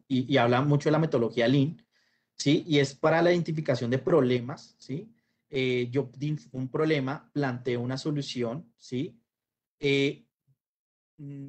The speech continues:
defino unas métricas claves, unos K P Is claves que va a empezar a medir, ¿sí? Genero una propuesta única de valor, ¿sí? Y esa propuesta única de valor va a medir, se va a medir con esas métricas, va a estar enfocado en esta solución,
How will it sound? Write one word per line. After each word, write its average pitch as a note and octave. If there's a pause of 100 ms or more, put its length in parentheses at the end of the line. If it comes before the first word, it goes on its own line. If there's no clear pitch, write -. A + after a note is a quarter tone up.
defino D#3+
unas F3
métricas F#3+
claves, C#3+
unos C#3+
K D#3+
P E3+
Is D3+
claves D#3
que -
va C#3+
a B2
empezar C3+
a A#2
medir, C3 (400)
¿sí? C#3+
Genero D3
una A3+
propuesta D#3+
única A3+
de C3
valor, B2 (440)
¿sí? G3+ (440)
Y E3
esa E3
propuesta F3
única F3+
de F3+
valor E3
va C#3
a - (220)
medir, C3 (640)
se -
va B2+
a B2+
medir D3
con E3+
esas E3
métricas, F3 (560)
va D3+
a C#3+
estar D#3+
enfocado E3
en B2+
esta C#3
solución, F3